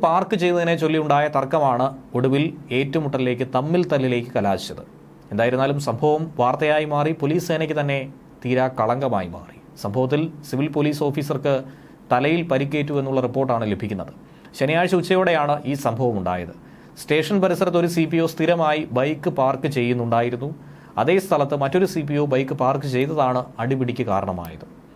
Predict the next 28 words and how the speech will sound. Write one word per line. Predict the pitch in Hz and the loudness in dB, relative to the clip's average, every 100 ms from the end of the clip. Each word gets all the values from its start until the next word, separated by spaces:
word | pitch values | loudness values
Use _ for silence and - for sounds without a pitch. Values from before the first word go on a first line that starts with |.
| - - - - - - - - | -20 -20 -20 -20 -20 -20 -20 -6
സംഭവമുണ്ടായതിന് | 123 120 147 156 151 156 160 151 | -2 2 2 2 2 2 2 2
പിന്നാലെ | 147 147 151 | 2 2 2
അന്വേഷണ | 143 160 160 160 | 0 0 0 0
വിധേയമായി | 151 151 151 147 | 0 0 0 0
രണ്ടുപേരെയും | 143 165 151 143 147 143 | 0 2 2 2 0 0
സർവീസിൽ | 131 143 139 139 | 0 0 -2 -2
നിന്നും | 135 131 135 | -2 -2 -2
സസ്പെൻഡ് | 120 - 160 131 104 | -4 -2 -2 0 -2
ചെയ്തിട്ടുണ്ട്. | 87 - - - - - - - - 101 | -4 -8 -14 -18 -20 -20 -20 -20 -4 0
ബൈക്ക് | 143 170 | 2 2
എടുത്ത് | 180 185 160 | 2 2 2
മാറ്റണമെന്ന | 170 175 170 147 | 2 0 2 0
ആവശ്യം | 156 156 156 | 0 -2 -4
ഒരു | 156 143 | -2 -2
സി | 139 | 0
പി | 139 131 | 2 0
ഒ | - | 0
മുന്നോട്ട് | 117 113 123 98 | -2 -2 -2 -2
വെച്ചു. | 90 - - 113 | -6 -10 -10 -4
രണ്ടാമത്തെ | 123 139 151 143 | 0 0 0 0
ഉദ്യോഗസ്ഥൻ | 147 147 147 139 | 0 -2 -2 0
ഇത് | 156 147 120 | 0 -2 -4
അനുസരിച്ചില്ല. | 131 143 127 95 87 - - - - | -2 0 0 -2 -8 -14 -20 -20 -6
അതേ | 117 170 151 | 0 2 2
ചൊല്ലി | 143 139 95 | 2 0 0
വാക്കേറ്റവും | 117 131 151 147 156 180 135 | 0 2 0 0 0 -2 -2
വെല്ലുവിളിയും | 117 143 147 151 170 120 | 0 2 2 0 0 -2
ഒടുവിൽ | 131 139 | -2 0